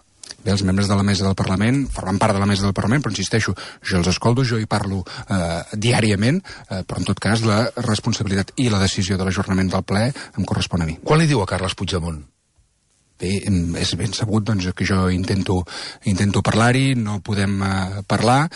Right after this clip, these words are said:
Speaker 1: eh, i per tant, doncs, eh, jo intento comunicar-li abans de la, de la compareixença.
Speaker 2: Si no pot parlar amb ell, aviam, s'ha dit, s-, no sé si és veritat o no, que vostè int-, va intentar cinc vegades parlar amb ell, és veritat
Speaker 1: Sí, però
Speaker 2: això?
Speaker 1: això, em, l'important, en-, entenc que no són aquests detalls. Jo tinc una comunicació, eh,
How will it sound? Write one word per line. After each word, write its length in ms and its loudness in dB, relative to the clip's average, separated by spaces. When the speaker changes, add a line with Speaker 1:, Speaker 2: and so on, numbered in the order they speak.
Speaker 1:
eh, 560 0
i 80 2
per 160 -2
tant, 240 0
doncs, 220 0
eh, 480 -4
jo 160 -2
intento 560 0
comunicar-li 800 0
abans 240 0
de 100 -2
la, 140 2
de 220 0
la 100 2
compareixença. 720 0
Speaker 2:
Si 160 0
no 80 2
pot 140 2
parlar 180 2
amb 80 0
ell, 140 0
aviam, 260 0
s'ha 200 -2
dit, 100 -6
s-, 320 -6
no 220 0
sé 80 -2
si 80 -2
és 80 -4
veritat 160 0
o 80 2
no, 100 0
que 80 2
vostè 160 0
int-, 160 -2
va 80 4
intentar 300 -2
cinc 300 0
vegades 340 2
parlar 320 0
amb 80 -4
ell, 160 -2
és 80 -2
veritat 240 0
Speaker 1:
Sí, 80 2
però 160 0
Speaker 2:
això? 160 2
Speaker 1:
això, 220 -4
em, 100 -6
l'important, 460 2
en-, 160 0
entenc 300 0
que 20 4
no 140 2
són 340 0
aquests 560 -4
detalls. 320 2
Jo 80 -2
tinc 160 -2
una 80 0
comunicació, 720 -2
eh, 480 -4